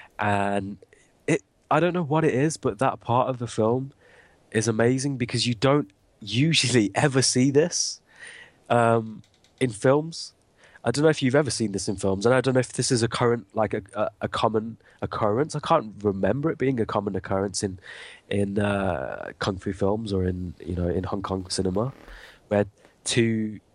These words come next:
the two people, the two, the two fighters are going up against each other. They're, like, they're doing, like, warm-ups, and they're doing stretching, and they're cracking their knuckles, and they're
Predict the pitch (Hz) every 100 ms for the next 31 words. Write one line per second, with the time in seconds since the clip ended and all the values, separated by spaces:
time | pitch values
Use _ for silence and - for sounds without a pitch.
0 | _ _ - - - 120 117 113 135 135
1 | 110 - 113 107 - - 104 - 110 -
2 | 95 87 117 113 107 104 107 101 107 -
3 | 113 113 104 101 - - - - _ 113
4 | 104 120 117 90 90 104 110 143 - -
5 | 117 110 113 104 - - - - 131 131
6 | 107 92 - 110 117 104 101 107 107 131
7 | 131 135 107 101 98 98